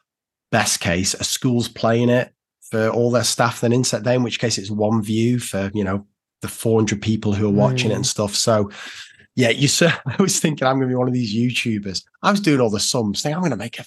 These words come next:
Speaker 1: absolute fortune out of
Speaker 2: Yeah.
Speaker 1: this. I think I, so I made, I looked at my YouTube stats actually. I think in the last ninety days, I think I've made nine quid on YouTube. So I'm not, yeah, I'm not quite retiring off YouTube
Speaker 2: <laughs>
Speaker 1: just yet, but it's,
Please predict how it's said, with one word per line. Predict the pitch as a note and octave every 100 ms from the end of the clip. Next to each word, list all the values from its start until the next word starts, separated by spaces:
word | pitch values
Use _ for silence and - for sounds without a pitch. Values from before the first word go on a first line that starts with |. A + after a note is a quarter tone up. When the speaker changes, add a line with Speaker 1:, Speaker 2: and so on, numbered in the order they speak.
| -
Speaker 1:
absolute | - - -
fortune | - D3+ G#3 - F3 E3
out | E3
of | F#2
Speaker 2:
Yeah. | F#2+
Speaker 1:
this. | - - _ _ -
I | D#3
think | - F#3+ E3
I, | E3+ D3+ D#3 D3+
so | C3+ D#3
I | D#3
made, | D#3+ D3+ D3 D3 C#3+
I | B2+
looked | C3 D3 -
at |
my | B2
YouTube | A2+ A#2+ - G#2
stats | - B2 A#2+ - F#2
actually. | G2 - G2 G2 - - _ _ -
I | B2
think | B2+ A#2+
in | A#2+
the | A#2
last | A#2+ C3+ C#3+ D3+ C#3+ -
ninety | D3+ D3+ D#3 E3 - D#3+
days, | D3 D3+ E3+ F#3+ G3+ - -
I |
think | B2 B2
I've | A#2
made | B2 A#2+
nine | A#2+ B2 C3+ C3
quid | - C#3+ D#3 -
on | C3+
YouTube. | C3+ C#3 C3+ - C#3+ C#3
So | -
I'm | B2 B2+
not, | C3+
yeah, | C3+
I'm | B2
not | C#3 -
quite | - C3
retiring | C3 - C3 B2 B2
off | A2
YouTube | A#2+ F3+ D#3 G#2
Speaker 2:
<laughs> |
Speaker 1:
just | - A2 -
yet, | F2+ E2+
but | G#2+
it's, | G2+ C#3